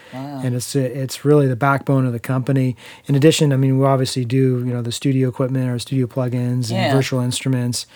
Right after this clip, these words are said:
Speaker 2: and, uh, the interfaces, which is a big part of the company as well. But Amplitube was a big, uh, um, big part of the company from, almost from the
Speaker 1: Day
Speaker 2: start.
Speaker 1: one.
Speaker 2: Yeah.
Speaker 1: Yeah. All right. Nice. Um, what made you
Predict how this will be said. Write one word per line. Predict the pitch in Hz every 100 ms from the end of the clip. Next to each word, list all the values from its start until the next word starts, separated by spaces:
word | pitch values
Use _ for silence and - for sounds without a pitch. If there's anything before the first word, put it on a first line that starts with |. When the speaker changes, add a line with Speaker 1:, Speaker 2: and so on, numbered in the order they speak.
| - - - -
Speaker 2:
and, | 127 120 120 117 120
uh, | 139 127 117
the | 131
interfaces, | 135 135 127 120 - 120 113
which | 117
is | 123
a | 120
big | 131 -
part | 127
of | 120
the | 123
company | 127 113 123
as | 117 120
well. | 127 127
But | 120 117 - - - -
Amplitube | 135 131 143 151
was | 147 135
a |
big, | 123 143 131 135
uh, | 131 131 -
um, | 131 127 120 117 110
big | 139 123
part | - 131
of |
the | 123
company | - 127 131 127
from, | 110 - - 123 117 110 120
almost | 135 139 -
from | 131
the | 120
Speaker 1:
Day | 127
Speaker 2:
start. | 123 131
Speaker 1:
one. | 135 135 123
Speaker 2:
Yeah. | 139 120
Speaker 1:
Yeah. | 135 135 123 113 - - 202
All | 247
right. | 185 151 135 117 - - - - -
Nice. | 143 170 233 143 -
Um, | 160 156 156 160 - - _ _ _ -
what | 208 202
made | 208 185
you | 202 190